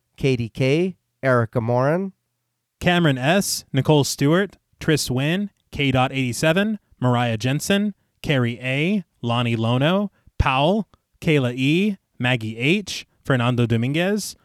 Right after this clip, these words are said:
Speaker 2: Murder Stina, No Thanks Tom Hanks, Kevin McGonigal, Kristen Marcy, Ori eighty-one Baricua, Look Like That One Girl, Bog Boy, Felnez sixty-three, Alita Pui, Probably My Jugs, Kate Thackeray,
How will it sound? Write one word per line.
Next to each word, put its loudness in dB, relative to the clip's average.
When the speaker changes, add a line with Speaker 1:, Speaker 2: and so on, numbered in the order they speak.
Speaker 2:
Murder 0
Stina, -2
No 0
Thanks -4
Tom -6
Hanks, -6
Kevin 0
McGonigal, 0
Kristen 0
Marcy, -2
Ori 4
eighty-one 0
Baricua, 0
Look -2
Like -4
That -4
One -2
Girl, -2
Bog -2
Boy, 2
Felnez 0
sixty-three, -2
Alita -2
Pui, -4
Probably -2
My -2
Jugs, -2
Kate -6
Thackeray, 0